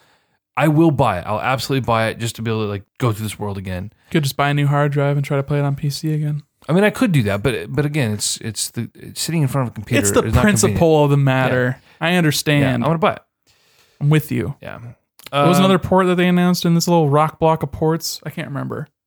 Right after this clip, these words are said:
Speaker 1: Uh, Dauntless is next.
Speaker 2: Oh, yeah. That's not gonna run well on Switch. I guarantee it. That hardly runs on P C.
Speaker 1: I
Speaker 2: It's
Speaker 1: don't know
Speaker 2: also,
Speaker 1: what
Speaker 2: like,
Speaker 1: Dauntless is, so.
Speaker 2: it's a bad Monster Hunter. It's a free-to-play
Speaker 1: Oh, yeah, yeah.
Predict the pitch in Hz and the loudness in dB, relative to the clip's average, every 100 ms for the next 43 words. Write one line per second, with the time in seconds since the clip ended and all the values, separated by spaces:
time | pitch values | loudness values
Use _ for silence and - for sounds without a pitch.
0 | _ _ _ 131 131 117 117 127 110 101 | _ _ _ -4 -2 0 0 0 -2 -6
1 | 101 113 104 104 76 - - - - - | -6 -8 -8 -10 -10 -10 -10 -10 -12 -2
2 | 165 160 156 147 143 147 147 143 143 143 | 2 4 4 4 2 2 2 2 0 0
3 | 196 208 285 220 160 156 160 139 131 139 | -2 2 2 4 4 4 4 2 0 -2
4 | 139 180 156 160 139 - 139 139 175 - | 0 0 2 2 2 2 2 2 0 0
5 | 175 143 143 139 131 - 156 - 151 139 | 2 2 2 0 -2 -4 -4 -2 -2 -2
6 | 123 127 _ _ _ _ - 175 135 127 | -2 -6 _ _ _ _ 0 2 4 4
7 | 123 190 185 165 - 113 104 - 113 110 | 4 4 4 0 0 -4 -4 -6 -2 0
8 | 180 165 156 151 139 135 143 135 131 127 | 2 4 2 2 2 0 0 -4 -2 -2
9 | 135 - _ _ _ _ _ - 151 - | -2 -6 _ _ _ _ _ -8 -6 0
10 | 156 135 139 139 139 135 135 135 127 123 | 2 4 4 4 4 4 4 2 2 2
11 | 123 120 113 110 107 104 | 2 2 2 2 2 0